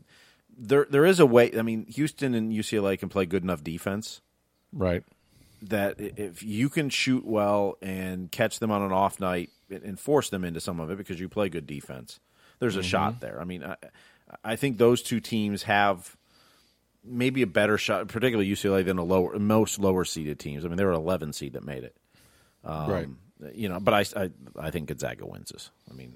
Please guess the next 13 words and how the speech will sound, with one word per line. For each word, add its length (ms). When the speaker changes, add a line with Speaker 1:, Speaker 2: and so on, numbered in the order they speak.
Speaker 1:
I 140
think 180
they 100
Speaker 2:
Yeah. 120
Speaker 1:
blow 180
U 180
C 160
L 160
A 140
out. 320
I 100
think 200
Baylor 460